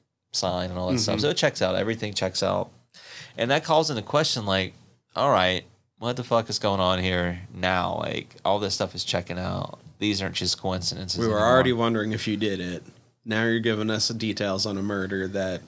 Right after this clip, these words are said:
Speaker 1: Yeah, I
Speaker 2: nobody
Speaker 1: almost
Speaker 2: should have known about.
Speaker 1: That's what I'm saying. It, I mean, it
Speaker 2: Wait.
Speaker 1: really implies her.
Speaker 2: Here's another Giallo trope. The cops are terrible at their job.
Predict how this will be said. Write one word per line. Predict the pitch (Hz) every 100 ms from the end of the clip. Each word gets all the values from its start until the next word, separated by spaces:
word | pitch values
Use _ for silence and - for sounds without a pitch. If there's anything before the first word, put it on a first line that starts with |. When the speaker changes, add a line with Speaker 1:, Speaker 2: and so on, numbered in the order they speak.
| -
Speaker 1:
Yeah, | 151 180 156
I | 160 196
Speaker 2:
nobody | - 196
Speaker 1:
almost | 262 285 -
Speaker 2:
should | 113
have | 95
known | 92 90
about. | 95 92 92
Speaker 1:
That's | 214
what |
I'm | 214
saying. | 214 196 156 165
It, | 170
I |
mean, | 160 156 151 - -
it | 127 151
Speaker 2:
Wait. | 127
Speaker 1:
really | 135 185 165
implies | 123 107 113 113 107 98 - -
her. | 95 90
Speaker 2:
Here's | 95 113
another | 120 123 131
Giallo | 113 123 135 123 104
trope. | - 101 101 - - _ -
The | 104
cops | 131 117 117 - -
are | 110 110 101 101 95 - _ _ _ -
terrible | 123 127 120 117
at | 117
their | 107
job. | 107 101 87 87